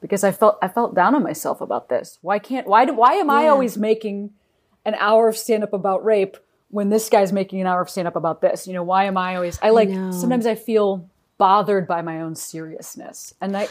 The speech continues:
Speaker 2: I
Speaker 1: I
Speaker 2: know. It's hard though, because it's
Speaker 1: Yes.
Speaker 2: like, it's, like, so hard to be burdened by identity in that way.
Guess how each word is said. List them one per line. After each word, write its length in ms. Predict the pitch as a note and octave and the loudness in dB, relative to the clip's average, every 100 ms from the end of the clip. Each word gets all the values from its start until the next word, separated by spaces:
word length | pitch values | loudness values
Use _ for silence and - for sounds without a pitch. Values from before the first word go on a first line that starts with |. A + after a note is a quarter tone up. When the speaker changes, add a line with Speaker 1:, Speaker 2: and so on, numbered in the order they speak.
| - | -2
Speaker 2:
I 100 | C4 | 0
Speaker 1:
I 40 | C#4+ | 0
Speaker 2:
know. 680 | D4+ E4 F#4+ G4 F#4+ D4+ - | 2 2 2 2 2 2 0
It's 160 | B3 - | -4 -6
hard 580 | - C#4+ G4 A4+ F4 | -6 -4 0 0 0
though, 200 | B3+ A3+ | 2 2
because 320 | F#3+ - D#4 C#4+ | 2 0 0 0
it's 160 | C#4+ | 4
Speaker 1:
Yes. 240 | A4 A4+ - | 6 6 4
Speaker 2:
like, 60 | |
it's, 120 | A#3+ C#4+ | -2 0
like, 240 | D#4 - | 2 0
so 300 | - D#4+ D#4+ | 0 4 4
hard 320 | D4 D4+ E4+ | 4 4 4
to 100 | E4 | 0
be 140 | D4 A3+ | -2 -4
burdened 600 | E3+ G#3+ A3 B3 B3+ G#3+ | 0 0 2 0 -2 0
by 260 | G3+ G3 | 2 2
identity 680 | - F#3 F3+ F3+ G3 G#3 A#3+ | 0 -4 -2 -2 0 0 -2
in 100 | B3 | -2
that 240 | C4 C4+ B3+ | -2 -4 -4
way. 380 | C4+ C#4+ D#4 | -2 -2 -2